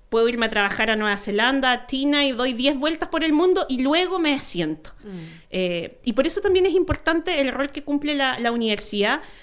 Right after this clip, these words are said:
Speaker 1: porque aquí no solo ingresan, eh, recién egresados de la enseñanza media,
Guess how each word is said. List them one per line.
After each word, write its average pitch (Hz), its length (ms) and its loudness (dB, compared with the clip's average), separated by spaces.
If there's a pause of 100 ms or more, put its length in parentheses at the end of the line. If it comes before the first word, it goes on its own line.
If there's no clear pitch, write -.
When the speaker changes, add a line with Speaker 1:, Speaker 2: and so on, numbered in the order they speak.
(200)
Speaker 1:
porque 240 520 -2
aquí 226 260 -2
no 302 100 2
solo 359 260 -2
ingresan, 320 680 -2 (160)
eh, 208 440 -4
recién 269 540 2
egresados 233 520 0
de 240 120 -2
la 220 60 0
enseñanza 214 500 -4
media, 214 420 -4